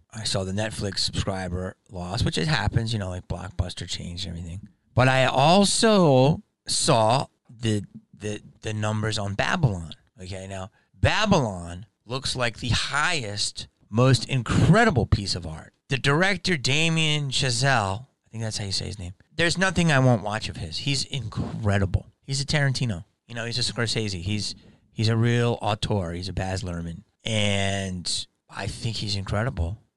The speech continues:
Every idea he does is different and original. So when I saw that there was a movie coming out about the roaring twenties of Hollywood, like,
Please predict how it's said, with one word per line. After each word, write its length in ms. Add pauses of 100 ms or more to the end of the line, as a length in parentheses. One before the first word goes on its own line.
Every 260
idea 320
he 80
does 240
is 80
different 360
and 80
original. 440 (220)
So 440 (200)
when 160
I 160
saw 320
that 180
there 100
was 120
a 60
movie 360
coming 320
out 220
about 300
the 100
roaring 840 (300)
twenties 960
of 160
Hollywood, 720
like, 180